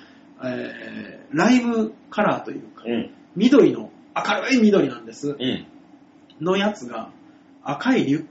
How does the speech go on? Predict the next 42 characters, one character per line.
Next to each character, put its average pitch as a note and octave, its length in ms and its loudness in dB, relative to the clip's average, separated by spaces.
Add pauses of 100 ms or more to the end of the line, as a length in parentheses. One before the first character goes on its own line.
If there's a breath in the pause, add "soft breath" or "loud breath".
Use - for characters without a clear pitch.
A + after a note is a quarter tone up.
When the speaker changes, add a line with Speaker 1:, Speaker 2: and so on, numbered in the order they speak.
Speaker 1:
ク A2 140 -8
を G2+ 60 -12
背 - 180 -10
負 A2 200 -6
い、 - 20 -12 (600)
Speaker 2:
<laughs> - 600 -6
Speaker 1:
ピ B3 160 -2
ン G#3 120 0
ク D3 100 -6
の B2 80 -6
自 B2+ 140 -12
転 C#3 240 -2
車 C3 120 -10
に B2 140 -10
乗 - 140 -14
る。 B2 200 -6
Speaker 2:
う C#3+ 40 0
ん。 A#2 220 0 (440)
Speaker 1:
色 F#3+ 220 4
気 - 240 0
違 E3+ 160 6
い - 20 0
も - 100 -6
し - 120 -4
ょ F3+ 380 2 (100)
う、 E3+ 60 -8
も E3 240 2
う、 - 20 0
Speaker 2:
な F#3+ 120 6
ん - 20 4
か E3 80 4
も D#3 80 6
う C#3+ 80 0
目 D4+ 120 6
が - 120 8
チ - 200 -4
カ G#4+ 140 4
チ - 100 -2
カ A#3 100 8
す G3 100 4
る。 G3+ 100 8
Speaker 1:
ね、 - 280 6